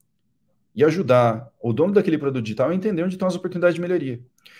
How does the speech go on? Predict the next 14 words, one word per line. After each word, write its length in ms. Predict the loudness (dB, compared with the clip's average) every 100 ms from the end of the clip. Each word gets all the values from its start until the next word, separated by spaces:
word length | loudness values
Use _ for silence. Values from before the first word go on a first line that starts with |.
| -20 -6
Seja 240 | 0 0
oportunidade 260 | 2 4 4
de 80 | 4
melhoria 380 | 2 4 0
de 160 | 0 -2
risco, 600 | -2 -2 -2 -2 -6 -6 -8
porque 240 | -6 -4
não 140 | -4
foi 360 | 0 0 0 -6 -14 _
feita 220 | -10 -6
uma 60 | -2
modelagem 340 | 0 2 2
de 60 | 0
ameaças, 680 | 0 0 -2 -4 -8 -10